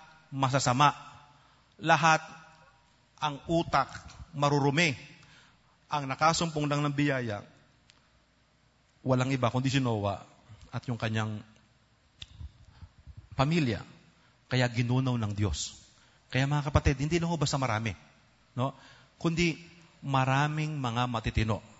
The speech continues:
God is looking for godly offspring. And we can only be godly if we will undergo discipleship, no? Yun ang kahalagahan, no, ng merong discipleship, no? Okay?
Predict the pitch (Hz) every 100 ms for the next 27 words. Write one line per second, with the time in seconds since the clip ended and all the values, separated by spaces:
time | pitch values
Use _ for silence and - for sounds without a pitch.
0 | - 127 120 185 170 127 147 147 151 -
1 | 113 123 123 117 117 - - 104 92 -
2 | - - 185 180 160 151 165 175 131 110
3 | 139 160 131 117 117 147 139 120 104 -
4 | _ _ - - - - _ _ _ _
5 | _ _ _ 131 127 123 147 127 113 110
6 | 110 135 - 123 - 98 - - 117 117
7 | - - - 160 143 127 123 117 113 110
8 | 101 - 117 113 117 117 113 107 107 107
9 | 104 - 87 - - 117 - - - -
10 | _ 190